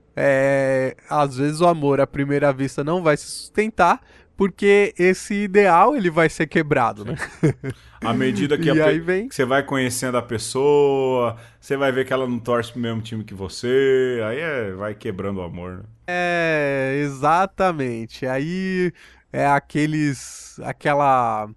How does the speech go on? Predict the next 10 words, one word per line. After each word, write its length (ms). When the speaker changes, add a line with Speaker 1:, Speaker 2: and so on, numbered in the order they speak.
Speaker 1:
projeção 960
não 200
vai, 680
é, 500
corresponder 800
totalmente, 840
aí 220
vem 240
a 80
frustração. 1080